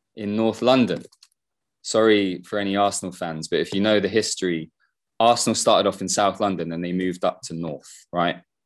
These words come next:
So Spurs are technically the true team. But anyway, Matter aside, the point is, Jesus' use of words here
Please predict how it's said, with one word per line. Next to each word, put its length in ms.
So 460
Spurs 520
are 420
technically 640
the 80
true 220
team. 340
But 220
anyway, 320
Matter 320
aside, 460
the 80
point 400
is, 520
Jesus' 440
use 180
of 140
words 500
here 340